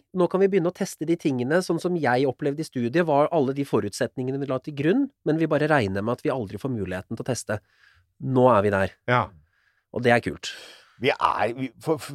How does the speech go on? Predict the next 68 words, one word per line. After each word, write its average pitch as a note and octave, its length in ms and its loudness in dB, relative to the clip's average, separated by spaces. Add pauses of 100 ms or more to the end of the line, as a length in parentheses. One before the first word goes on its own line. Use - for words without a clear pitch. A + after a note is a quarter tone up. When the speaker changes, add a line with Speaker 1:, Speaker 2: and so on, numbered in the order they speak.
Speaker 3:
jeg - 160 -8
har A2 160 4
sagt - 160 -4
det F#3 140 -6
før, D3 100 6
jeg D#3+ 80 2
får C#3 80 -4
si G2+ 160 -6
det A2+ 80 0
igjen, C#3 140 0
vi C3 100 2
er F3+ 160 -2
fremdeles G#2 560 -6
inne G#2 80 -8
i G2+ 60 -8
en G2 100 -12
gullalder E2 480 -10
for G#2 160 -6
romutforskning. F#2 600 -10 (180)
Ja, D#3+ 80 0
men G3 80 2
seriøst, F3+ 480 0 (160)
det E3 80 6
er, C#3+ 160 6 (180)
som G3 140 -4
du G3 80 -8
sier, C#3+ 160 -2
Juice C3 320 -4
er C3+ 160 4
underveis, G2+ 400 -6
ikke F#2+ 160 -12
sant? F#3+ 220 -2 (180)
Nå D3 240 4
er C3+ 160 8
også - 180 -4
denne F#2+ 300 0
underveis. F2+ 380 -4 (340)
Og E3 80 -2
så F#3 80 2
har D3+ 100 10
du C#3+ 60 4
altså C#3+ 240 6
da B2 160 8
alt A#2 240 2
det B2 160 4
rare F2+ 160 4
som G#2+ 160 -14
skjer F#2 160 -6
på - 80 -12
månen. E2 400 -6
Og A2+ 80 -6
så D3 160 -2
har A#2 80 8
du C3 80 -2
disse B2 160 -6
her A2+ 160 2 (240)
greiene A2+ 320 2
som A#2+ 80 -10
fremdeles B2+ 480 -2
ruller F#2+ 320 -4
rundt F2 160 -8
på - 160 -6
Mars. - 380 -4 (540)
Og D3 160 4
jommen C#3 560 -2
ser G2 220 0
jeg G#2+ 240 4
jo C3+ 80 4